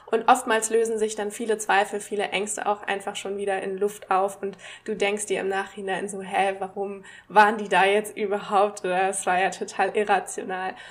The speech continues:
Und das passiert hier halt sehr, sehr oft. Ähm, und auch zu diesem impulsiven und Entscheidungen treffen,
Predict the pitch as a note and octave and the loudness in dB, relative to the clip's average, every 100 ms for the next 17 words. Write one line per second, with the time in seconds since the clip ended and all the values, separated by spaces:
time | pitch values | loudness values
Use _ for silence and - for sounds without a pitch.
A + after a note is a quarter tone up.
0 | - _ G3+ G3+ G#3 - G3 - G3 - | -20 _ 0 2 2 0 -4 -2 -2 -2
1 | G3 F#3 F3+ - F#3+ G3 F#3+ F#3 - - | -4 -4 -4 -6 -4 -4 -2 -2 -2 -4
2 | F3+ - - - - G#3+ G#3 G#3 G#3+ - | -6 -14 -20 -20 0 4 4 2 0 4
3 | A#3+ - A3 A3 G#3+ - G#3+ G#3 G3+ A3 | 4 2 -4 -4 -2 -2 -4 -4 -4 -4
4 | C#4 C#4 B3 G#3+ G3 G3+ G3+ A#3 B3+ C4 | -4 -2 -2 -2 -2 -2 2 4 4 0
5 | B3+ - A#3+ B3 B3+ B3+ | -4 -2 -2 -2 -6 -8